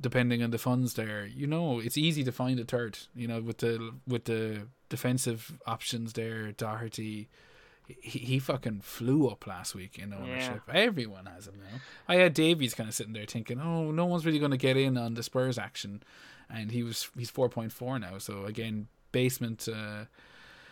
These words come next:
Speaker 1: uh, bargain basement kinda option for Spurs, and now everyone has Doherty. So I'm sitting there with, like,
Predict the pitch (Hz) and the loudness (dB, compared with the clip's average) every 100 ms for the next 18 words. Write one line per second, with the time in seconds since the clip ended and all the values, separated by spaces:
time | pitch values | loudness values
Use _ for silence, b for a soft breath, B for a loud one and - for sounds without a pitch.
0 | B B B 120 117 123 123 120 117 113 | B B B 0 4 6 6 4 2 0
1 | - 117 - 113 110 110 110 117 - 113 | 0 -4 -2 -2 -2 -4 -4 -4 -4 -6
2 | - 113 - 120 113 107 - 120 113 120 | -6 -6 -2 -2 -2 -8 -8 -6 -4 -2
3 | 123 131 131 131 127 160 127 107 - 110 | 2 2 6 4 4 2 0 -2 -4 -4
4 | 113 123 123 117 117 113 113 - | -4 -4 0 0 -2 -6 -10 -14